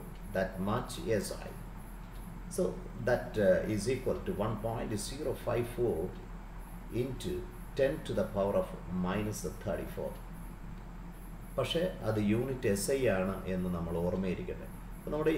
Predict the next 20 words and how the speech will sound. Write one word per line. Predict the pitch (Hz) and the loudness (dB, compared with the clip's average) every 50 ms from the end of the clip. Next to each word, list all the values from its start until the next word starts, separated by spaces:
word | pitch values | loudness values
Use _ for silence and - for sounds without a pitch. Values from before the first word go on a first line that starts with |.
| 131 135 | 6 6
എച്ചിൻ്റെ | 135 - - - - - 202 196 180 185 175 180 170 147 - 131 131 | 4 2 -4 -8 0 4 6 6 8 8 6 6 4 2 0 0 0
യൂണിറ്റിനെ | 135 135 135 135 135 135 135 127 127 120 120 | 0 2 0 0 -2 -2 -2 -2 0 0 2
കുറിച്ചാണ് | 113 107 107 - 104 95 98 95 92 | 0 0 2 2 0 2 2 2 0
നമുക്ക് | 90 90 90 92 87 92 | 0 0 0 -2 -2 -2
ചിന്തിക്കേണ്ടത്. | 87 85 85 - - - - - - - - - - - - - - - | -2 -2 -2 -4 -4 -6 -6 -6 -8 -8 -10 -10 -10 -10 -10 -10 -10 -10
അപ്പോൾ | - - 214 196 175 | -8 -6 -2 0 2
നമുക്കറിയാം, | 170 175 165 160 139 139 139 123 98 98 98 | 2 2 4 6 8 8 10 10 8 8 4
എച്ച് | 95 - 135 | 2 2 2
എന്ന് | 123 127 123 120 | 2 4 4 6
പറയുന്നത് | 117 117 117 120 120 120 117 117 117 110 - 104 104 | 6 8 8 6 6 4 6 6 6 6 6 4 2
നമ്മുടെ | 107 107 107 110 101 87 104 113 | 0 2 4 4 4 4 4 2
E | 120 123 117 | 2 2 2
division | 117 107 110 107 - - 120 117 113 107 | 2 2 2 0 0 0 -2 0 4 6
by | 110 107 104 101 - | 6 6 6 4 2
frequency | - 104 104 104 - 123 120 117 - - 120 101 | 2 0 2 2 2 2 2 2 2 2 2 2
ആണെന്ന് | 98 98 98 98 98 95 | 2 2 2 0 0 0
നമുക്കറിയാം. | 92 92 92 - 95 87 90 90 92 90 - - - - - - - - - - - - | 0 0 0 0 2 2 2 2 2 0 -2 -6 -8 -8 -10 -10 -10 -10 -10 -10 -8 -4
അപ്പോൾ | - 160 156 - | -2 0 2 4
സ്വാഭാവികപരമായിട്ടും | 160 147 139 160 156 156 156 156 143 139 139 135 135 135 131 120 123 131 127 123 120 120 | 4 4 6 6 6 8 8 10 10 10 10 8 6 4 4 4 4 2 2 2 2 2
അതിൻ്റെ | 120 123 123 123 120 120 | 4 4 4 6 6 6